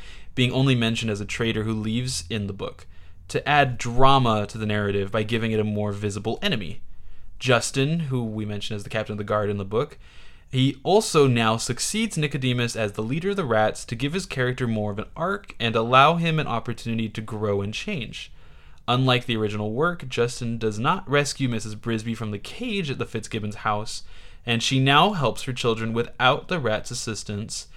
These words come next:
by using the amulet, once again giving focus to her personal story. As Bluth put it, "The Secret of nim is really a story about Missus Brisby and her need to save her children.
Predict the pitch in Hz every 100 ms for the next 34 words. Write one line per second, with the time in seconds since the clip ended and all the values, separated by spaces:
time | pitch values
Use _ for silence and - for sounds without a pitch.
0 | - - 120 117 120 127 151 151 123 107
1 | 107 104 107 - 110 131 - 156 120 110
2 | 110 127 - 120 110 110 151 170 202 -
3 | 185 175 143 135 131 120 - 113 104 101
4 | 98 - - - - 107 107 104 127 185
5 | - 151 139 139 - - - - - 104
6 | - 131 202 170 135 135 131 104 104 123
7 | 156 208 196 - 120 113 110 107 110 120
8 | 202 185 117 113 110 110 107 107 117 139
9 | 123 110 123 110 104 113 - 170 117 -